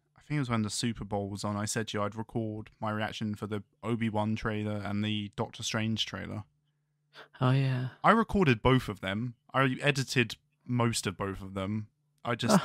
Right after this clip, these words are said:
Speaker 2: <laughs>
Speaker 1: hate, I just hated how they turned out. Like, I just, I, I think in the Doctor Strange trailer, the only thing I said throughout was,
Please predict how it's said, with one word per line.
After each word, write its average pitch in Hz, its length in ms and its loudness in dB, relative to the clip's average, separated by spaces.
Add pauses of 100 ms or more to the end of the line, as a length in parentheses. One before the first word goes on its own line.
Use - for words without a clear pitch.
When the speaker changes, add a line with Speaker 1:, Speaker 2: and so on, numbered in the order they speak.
(220)
Speaker 2:
<laughs> - 320 -10
Speaker 1:
hate, 127 300 8
I 127 120 4
just 120 200 0
hated 123 600 -2
how 104 140 -2
they 98 100 -4
turned 98 280 -4
out. 107 260 0 (1000)
Like, 107 140 0
I 120 80 4
just, - 420 -4 (800)
I, 131 60 -4 (140)
I 131 140 0
think 160 280 2
in 135 240 0
the 131 80 6
Doctor 131 240 0
Strange 131 400 6
trailer, 101 380 2
the 98 160 0
only 131 380 6 (100)
thing 127 160 4
I 120 80 4
said 117 200 2
throughout 110 400 6
was, 107 400 0